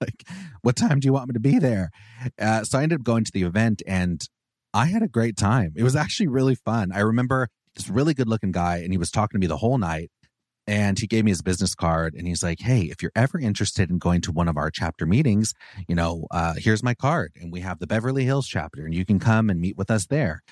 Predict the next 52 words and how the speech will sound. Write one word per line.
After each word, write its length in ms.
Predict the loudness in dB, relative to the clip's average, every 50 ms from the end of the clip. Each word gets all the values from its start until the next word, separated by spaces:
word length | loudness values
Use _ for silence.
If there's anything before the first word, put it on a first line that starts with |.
| _ _ _
Let 200 | -4 -4 -2 0
me 100 | 2 4 4
know." 360 | 4 4 2 2 2 0 -2 -4 _ _ _ _ _ _ _ _ -2
And 160 | 0 2 2
my 120 | 2 2
client 360 | 0 0 -2 -2 0 0 0 0
had 120 | 0 0
already 240 | 2 0 0 -2 -4
told 320 | -4 -2 -2 -2 0 0
me 100 | 0 -2
how 260 | -2 0 0 0 2
much 240 | 2 2 0 0 -2
money 380 | 0 0 2 2 4 4 4 2
she 160 | 2 2 0
was 140 | 0 0 0
spending 340 | -2 -2 0 2 2 2 2
to 60 | 2
go 160 | 2 0 0
to 80 | 0 0
these 240 | -2 -2 -2 -2
meetings. 420 | -2 -2 0 2 4 4 4 4 2
And 180 | 2 0 0 -2 _ _ _ _ _ _ 2
even 160 | 4 4 4
though 100 | 4 2
she's 220 | 2 0 -2 -4
like, 120 | -4 -4 -4
"I'm 100 | -4 -6
spending 340 | -6 -2 0 2 2 4 4
a 40 | 4
lot 180 | 2 2 0 0
of 100 | -2 0
money, 200 | 2 2 2 2
but 120 | 2 0
it's 220 | -2 -4 -4 -4 -4
so 300 | 0 2 4 4 4 4
worth 380 | 4 2 4 4 4 2 2
it, 120 | -2 -6 -6
Lo, 260 | -4 -2 -2 0 0
and 80 | 0 0
you 80 | 0 0
should 200 | 0 0 0 0
definitely 360 | 0 0 0 0 0 -2 -2
consider 500 | -2 -4 -6 -2 0 0 2 2 0 -2
it." 100 | -4 -8 _ _ _ _ _ _ _ _ _ _ _
But 120 | -2 -2
as 120 | 0 0 0
soon 160 | 2 4 4
as 140 | 4 4 4
I 100 | 2 2
heard 200 | 2 2 0 -2
the 60 | -4
price, 580 | -4 -4 -2 0 2 2 2 0 0 -4 -10